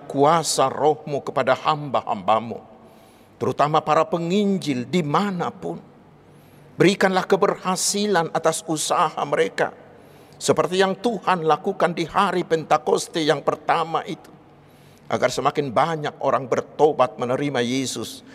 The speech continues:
dan menerima kerajaan-Mu, sehingga kerajaan-Mu semakin meluas.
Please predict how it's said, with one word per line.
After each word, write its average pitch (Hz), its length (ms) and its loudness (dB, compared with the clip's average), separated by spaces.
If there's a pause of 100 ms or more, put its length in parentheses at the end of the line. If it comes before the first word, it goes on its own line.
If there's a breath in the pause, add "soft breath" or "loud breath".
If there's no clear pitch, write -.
(100)
dan 117 240 0
menerima 120 480 0
kerajaan-Mu, 123 960 0 (720 loud breath)
sehingga 123 400 4
kerajaan-Mu 117 800 0
semakin 104 560 -2
meluas. 98 720 -4